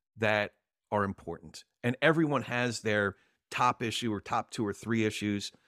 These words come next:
or top politicians. A lot of folks, to your point of what you were saying earlier, and if folks who aren't listening to this, go back to the first part and listen to that too.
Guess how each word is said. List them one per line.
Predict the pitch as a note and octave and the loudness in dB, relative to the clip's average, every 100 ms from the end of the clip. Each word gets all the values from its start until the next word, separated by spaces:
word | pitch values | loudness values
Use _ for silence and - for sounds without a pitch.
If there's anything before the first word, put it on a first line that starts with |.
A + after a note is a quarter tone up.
| _ - | _ -6
or | G#2 | -4
top | - B2 - | 0 -2 -2
politicians. | A2 D2+ - D3+ - C3+ A#2 A#2 - _ - | -6 -6 -4 -2 0 2 2 0 -4 _ -2
A | |
lot | D#3+ G#3+ | 4 4
of | G#3 | 6
folks, | F3 - | 2 2
to | D3+ | -2
your | |
point | - C#3 | -2 -2
of | A2+ | 0
what | B2 | 0
you | A#2+ | 0
were | A2+ | 0
saying | C3+ A2+ G#2 | 0 0 2
earlier, | A#2+ C#3 B2 G2 G2 - _ _ | 4 6 6 6 2 -4 _ _
and | B2 C3+ | 0 0
if | C3 | 2
folks | D3+ C#3+ | 4 4
who | C#3 A#2 | 4 2
aren't | A#2+ A#2 | 2 -2
listening | A#2+ A2 G#2+ | -2 -4 -6
to | C3+ | -2
this, | E3 - | -2 2
go | A3+ | 6
back | A#3+ A#3 | 6 6
to | G3+ | 4
the | |
first | - F#3 - - - | 4 2 0 -6 -2
part | B2 G#2 | 0 0
and | A#2 | -2
listen | B2+ C3 | -2 -2
to | B2+ | 2
that | A2+ A2 | 2 2
too. | B2 | 0